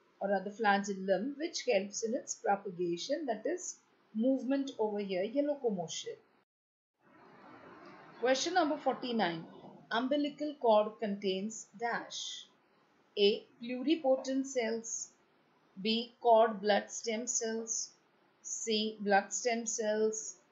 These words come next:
D, none of the above. And the correct answer for this question is B. So umbilical cord contains the cord blood stem cells.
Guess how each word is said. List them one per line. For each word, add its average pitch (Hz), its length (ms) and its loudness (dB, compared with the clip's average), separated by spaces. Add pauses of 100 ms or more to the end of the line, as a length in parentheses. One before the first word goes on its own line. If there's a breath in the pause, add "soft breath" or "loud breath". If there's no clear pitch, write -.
(420)
D, 214 360 -2
none 190 260 2
of 185 160 -6
the 226 120 -4
above. 196 340 0 (560)
And 220 180 -2
the 226 60 -6
correct 254 480 2
answer 220 440 2
for - 80 -6
this 208 280 -4
question 202 580 -4
is - 460 -4 (880)
B. 175 240 -2 (360)
So - 280 -4
umbilical 311 840 0
cord 196 340 2
contains 190 600 -4
the 220 100 -4
cord 202 520 2
blood 180 220 0
stem 185 400 -6
cells. - 640 -2